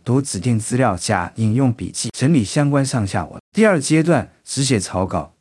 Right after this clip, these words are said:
它可以产生草稿到暂存资料夹，比如 Inbox A I Draft 做专案草稿。第三阶段受控写入，它可以写入正式笔记，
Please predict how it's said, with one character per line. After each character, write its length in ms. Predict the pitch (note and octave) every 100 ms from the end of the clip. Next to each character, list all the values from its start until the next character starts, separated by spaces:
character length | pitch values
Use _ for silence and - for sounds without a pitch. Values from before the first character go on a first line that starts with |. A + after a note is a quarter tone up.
| -
它 240 | - F#3+
可 180 | - C#3
以 100 | C3+
产 300 | C3+ A#2 F#2
生 180 | A2+ B2
草 240 | - A2+
稿 160 | G#2+ F#2+
到 140 | A2
暂 240 | G#2 A#2
存 180 | F#2+ F#2+
资 140 | F2+ G2+
料 180 | G2
夹， 300 | F2 F2 E2 - - -
比 100 | F3
如 220 | G#3+ B3
Inbox 560 | G#3+ G3+ C#3+ C3 - C#3+
A 80 | C3+
I 180 | - C3+
Draft 360 | C#3 C#3+ C3
做 200 | - C3+
专 220 | A#2+ D#3
案 80 | D3
草 260 | B2+ - G2
稿。 140 | G2+ -
第 160 | - G3
三 220 | B2+ C#3
阶 180 | C3+ B2+
段 300 | A#2+ F#2 E2+
受 260 | - - F#3
控 220 | B2 C3
写 200 | A2 F2
入， 240 | D#2+ F#2+ -
它 160 | - D#3
可 140 | D#3+
以 80 | D3+
写 200 | B2+ G#2
入 140 | G#2
正 180 | G2+ C3
式 160 | A#2+ A#2
笔 200 | F#2 D#2+
记， 280 | - G#2